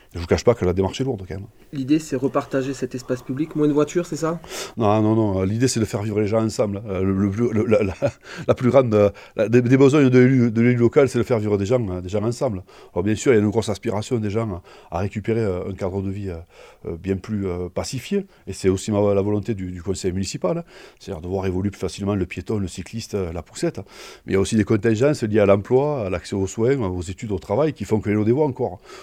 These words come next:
Speaker 1: sont loin des, des points, hein, des, des, des, des points économiques et, et, euh, et universitaires, et que, ouais, on a encore besoin de beaucoup de voitures. Moi, le premier, euh, le premier, le, le matin, la première chose que je fais, c'est que je saute dans ma voiture pour aller travailler, quoi.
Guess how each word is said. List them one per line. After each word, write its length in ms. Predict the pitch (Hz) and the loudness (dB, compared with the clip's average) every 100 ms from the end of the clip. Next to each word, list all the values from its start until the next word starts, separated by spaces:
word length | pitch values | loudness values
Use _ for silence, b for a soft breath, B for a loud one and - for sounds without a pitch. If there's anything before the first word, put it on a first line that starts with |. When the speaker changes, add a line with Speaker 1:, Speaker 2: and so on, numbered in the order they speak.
| B | B
Speaker 1:
sont 160 | - | -4
loin 220 | 107 123 131 | 2 4 2
des, 180 | 101 | 0
des 100 | 101 | -2
points, 240 | 98 117 107 | -2 -2 -2
hein, 200 | 95 95 | -4 -8
des, 720 | 92 92 87 - - - - | -10 -14 -16 -14 -14 -14 -18
des, 80 | - | -14
des, 140 | - | -16
des 120 | 92 | -14
points 280 | 76 95 90 | -10 -8 -6
économiques 480 | 85 95 95 117 147 | -8 -4 0 0 0
et, 300 | 147 131 92 B B B B | 0 0 -2 B B B B
et, 160 | - 87 | -8 -6
euh, 160 | 78 60 - 50 | -8 -10 -14 -12
et 60 | 82 | -4
universitaires, 600 | 95 104 101 139 127 156 | 0 2 2 0 -4 -4
et 60 | |
que, 100 | - | -4
ouais, 200 | 82 95 | -4 -2
on 120 | 117 | -2
a 40 | 90 | -6
encore 200 | 90 110 | -4 -6
besoin 160 | 98 | -4
de 60 | 101 | -6
beaucoup 220 | 95 - | -6 -8
de 60 | 107 | -4
voitures. 420 | 131 131 147 87 | -4 -4 -8 -8
Moi, 140 | 82 95 | -6 -6
le 60 | |
premier, 280 | 92 95 135 | -6 -8 -6
euh, 160 | 135 90 B B B | -8 -10 B B B
le 60 | _ | _
premier, 200 | - 87 | -8 -4
le, 140 | 87 | -4
le 100 | 80 | -8
matin, 520 | 80 82 82 98 135 101 - | -10 -8 -8 -6 -8 -10 -12
la 120 | 76 | -16
première 200 | - 98 | -6 -6
chose 160 | - 92 | -4 -10
que 80 | 85 | -10
je 80 | |
fais, 140 | 85 127 | -10 -10
c'est 120 | - | -12
que 140 | 90 82 B B B | -14 -14 B B B
je 80 | - | -8
saute 140 | 110 | -4
dans 80 | 92 | -2
ma 80 | 87 | -2
voiture 320 | 85 - 131 | -4 -4 -8
pour 100 | - | -6
aller 80 | 90 | -10
travailler, 300 | - 127 147 | -10 -14 -14
quoi. 160 | - | -18